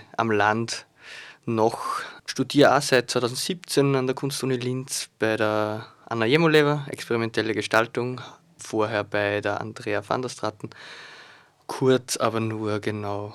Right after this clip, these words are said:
Komm eben auch aus der Region. Äh, wir haben ziemlich einen guten, gute Verbindung dazu, haben auch die ganze, äh, Situation ein bisschen miterlebt.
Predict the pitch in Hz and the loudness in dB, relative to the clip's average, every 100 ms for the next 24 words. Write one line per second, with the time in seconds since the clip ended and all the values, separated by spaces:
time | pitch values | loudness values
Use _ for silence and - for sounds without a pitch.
0 | - - 131 123 117 120 - 107 139 143 | -14 0 0 0 -2 -2 4 4 4 0
1 | 143 131 127 123 117 117 120 117 110 110 | 0 0 0 0 0 0 -2 -2 0 0
2 | 107 110 113 113 - 113 113 117 117 113 | 0 -2 -4 -6 -6 -6 -6 -8 -4 -4
3 | 110 110 117 _ _ _ _ _ - 113 | -2 -6 -10 _ _ _ _ _ -6 -4
4 | 110 113 104 123 135 147 147 139 - - | -2 -4 -2 -2 2 2 2 0 0 -6
5 | 131 127 113 107 113 113 110 110 - 107 | -4 -2 0 0 0 -2 -2 -4 -4 -4
6 | 110 107 107 - 110 - - - - 113 | -2 -2 -4 -2 -2 -4 -8 -10 -14 -6
7 | 117 113 - 113 117 123 123 143 131 117 | -2 -2 -2 -4 -4 -4 -4 -2 0 2
8 | 113 117 _ - | 0 -2 _ -18